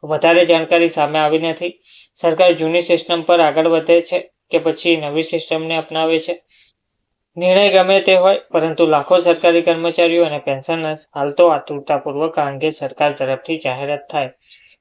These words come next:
તેની કાગડોળે રાહ જોઈ રહ્યા છે. હાલ સરકારી કર્મચારીઓને લાંબા સમયથી ગુડ ન્યૂઝનો ઇંતજાર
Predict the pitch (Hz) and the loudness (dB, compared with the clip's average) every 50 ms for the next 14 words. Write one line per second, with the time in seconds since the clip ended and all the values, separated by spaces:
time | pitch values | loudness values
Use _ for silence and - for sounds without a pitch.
0 | _ - 175 170 175 180 170 175 156 151 147 139 147 143 139 156 160 - 143 135 | _ 0 2 4 4 4 4 4 4 4 2 0 -2 -2 0 0 0 2 2 2
1 | 147 170 - - - _ _ _ _ - - 147 135 131 127 127 123 123 123 123 | 0 0 -2 -8 -20 _ _ _ _ -10 -8 -6 -6 -6 -6 -6 -6 -6 -8 -10
2 | - - - - _ _ - - 156 151 160 165 160 156 - _ _ - - 165 | -12 -16 -18 -18 _ _ -4 0 2 4 4 2 0 -2 -8 _ _ -8 -6 -4
3 | 151 135 - 170 165 165 160 165 151 147 143 135 - 143 131 131 135 135 147 156 | -4 0 2 2 2 2 2 0 -2 -2 -4 -8 -6 -6 -6 -6 -6 -6 -6 -6
4 | 160 151 135 127 135 135 151 151 151 165 151 151 151 143 160 147 139 143 143 135 | -6 -4 -4 -4 -2 0 -2 -2 -2 -4 -6 -6 -6 -6 -6 -8 -6 -6 -8 -10
5 | 135 143 139 139 135 131 - 160 175 - - _ _ _ _ _ _ _ - 170 | -10 -10 -12 -12 -12 -12 -10 -10 -10 -10 -12 _ _ _ _ _ _ _ -12 -10
6 | 156 143 - 160 156 156 147 135 135 | -6 0 2 2 4 4 2 0 0